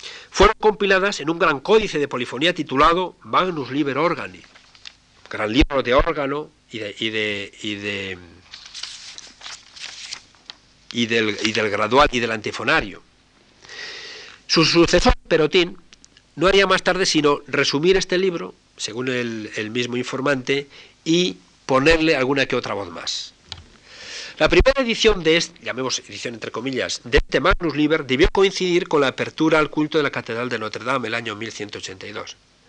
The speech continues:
Ni de esta, ni de la que debió realizar Perotin, nos ha quedado otro testimonio que las palabras del famoso anónimo Cuarte Cusmaker. De manera que no sabemos nada,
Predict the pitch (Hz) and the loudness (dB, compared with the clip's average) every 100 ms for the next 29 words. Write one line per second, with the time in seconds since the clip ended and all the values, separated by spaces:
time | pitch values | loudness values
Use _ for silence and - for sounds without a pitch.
0 | _ - - - - - _ _ _ _ | _ -20 -20 -20 -20 -20 _ _ _ _
1 | _ _ _ _ _ - 156 196 190 240 | _ _ _ _ _ -6 4 6 8 6
2 | - - 90 90 _ _ - - - - | 2 -6 -14 -16 _ _ -20 -20 -20 -4
3 | 139 147 151 147 143 135 190 190 160 151 | 0 2 4 2 2 2 2 2 0 0
4 | 139 117 120 110 107 143 185 - _ - | -2 -2 -4 -4 -4 -4 -6 -20 _ -20
5 | - _ _ _ _ 120 120 147 - 135 | -20 _ _ _ _ -4 -2 0 0 0
6 | 131 120 113 110 - 117 135 139 113 104 | 0 -2 -6 -8 -6 -4 -4 -2 -4 -4
7 | 104 117 117 120 - - - _ 113 107 | -2 0 0 -4 -10 -14 -20 _ -10 -10
8 | 101 _ - 101 120 110 104 110 107 101 | -10 _ -10 -2 0 0 -2 -6 -6 -8
9 | 110 110 - 87 90 - - 101 127 131 | -8 -8 -14 -14 -14 -14 -14 -8 -4 -4
10 | 117 143 147 147 120 123 160 165 180 | -2 0 2 2 0 2 4 4 0